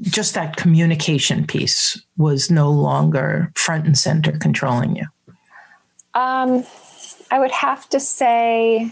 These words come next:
Speaker 2: that I guess I feel like I have a little more control over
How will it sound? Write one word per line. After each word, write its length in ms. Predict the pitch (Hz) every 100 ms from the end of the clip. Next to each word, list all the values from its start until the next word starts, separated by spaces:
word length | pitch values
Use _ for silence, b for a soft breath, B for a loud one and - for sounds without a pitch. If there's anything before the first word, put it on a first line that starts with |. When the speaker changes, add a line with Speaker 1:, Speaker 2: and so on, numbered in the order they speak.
| - _ _ _ _ _ _ _ _
Speaker 2:
that 1000 | 196 220 208 208 208 202 208 202 - - _ _ - - - B B B B B B - -
I 120 | 233
guess 220 | 254 254
I 80 | 240
feel 280 | 233 247 226
like 280 | 220 220 214 -
I 180 | 196 202
have 440 | 208 196 196 196 -
a 60 | 196
little 260 | 196 196
more 240 | 190 196 196
control 880 | - 190 190 - 185 185 190 202 185
over 640 | 175 185 185 185 175